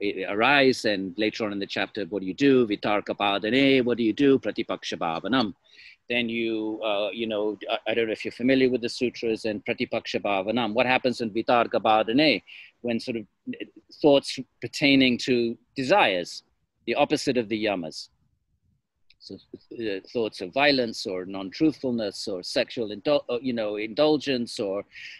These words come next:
possessiveness or the, whatever is co-, is contrary to the five yamas. What happens when those, those thoughts arise in the mind? Pratipaksha bhavanam. You apply jnana to them. You consider the consequences. We'll talk more about that. Considering the consequences means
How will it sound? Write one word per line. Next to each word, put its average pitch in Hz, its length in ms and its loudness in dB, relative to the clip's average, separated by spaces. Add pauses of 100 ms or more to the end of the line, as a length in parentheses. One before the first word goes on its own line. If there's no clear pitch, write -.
(160)
possessiveness 127 800 2
or 107 200 -2
the, 104 200 -6 (160)
whatever 131 340 4
is 120 200 0
co-, - 200 -14
is - 180 0
contrary 143 520 2
to 120 140 -8
the 110 120 -2
five 104 280 -2
yamas. 160 400 2
What 139 100 4
happens 131 320 -2
when 113 140 -4
those, 135 260 2 (140)
those 123 400 -6
thoughts 131 320 -2
arise 113 320 -2
in 117 80 -6
the 120 60 -4
mind? 156 400 2 (500)
Pratipaksha 143 560 0
bhavanam. 101 480 -2 (160)
You 135 80 2
apply 143 300 2
jnana 135 440 4
to 110 140 -8
them. 90 180 -6
You 101 80 -6
consider 135 360 -2
the 117 100 -4
consequences. - 760 -8
We'll 156 140 -2
talk 185 200 -2
more 139 200 4
about 87 280 -6
that. 73 180 -10 (440)
Considering 151 420 4
the 143 80 6
consequences 127 720 -2
means 104 380 -6